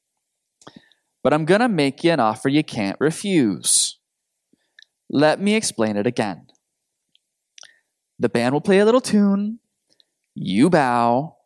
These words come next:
and worship the idol, and we'll forget this thing ever happened. Otherwise, you're going in that furnace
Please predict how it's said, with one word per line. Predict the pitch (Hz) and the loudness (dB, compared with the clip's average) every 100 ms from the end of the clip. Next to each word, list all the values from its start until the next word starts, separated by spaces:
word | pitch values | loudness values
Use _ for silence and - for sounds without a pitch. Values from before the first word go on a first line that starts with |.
| _ - | _ -8
and | 98 | -2
worship | 90 127 - 214 | 0 0 -2 -2
the | 202 | 0
idol, | 135 131 160 196 _ - - _ - | 2 2 -2 -6 _ -20 -20 _ -10
and | 170 175 | -4 0
we'll | 190 | 0
forget | - 214 202 - 285 285 - | 0 -4 -4 0 2 2 0
this | 240 | -4
thing | - 220 208 | 0 0 2
ever | 202 175 | 2 2
happened. | 147 110 - 85 - _ _ _ _ _ _ _ _ _ _ _ _ _ _ _ _ _ _ - | -2 -6 -6 -10 -12 _ _ _ _ _ _ _ _ _ _ _ _ _ _ _ _ _ _ 0
Otherwise, | 208 208 151 113 101 139 247 233 - _ _ _ _ _ _ | 2 2 0 0 0 0 0 -2 -4 _ _ _ _ _ _
you're | - 208 320 | -2 2 4
going | 359 320 | 4 4
in | 294 202 135 | 0 0 -2
that | 202 240 - _ _ - - | 0 2 -2 _ _ -8 0
furnace | 240 185 147 170 - | 2 2 0 0 -4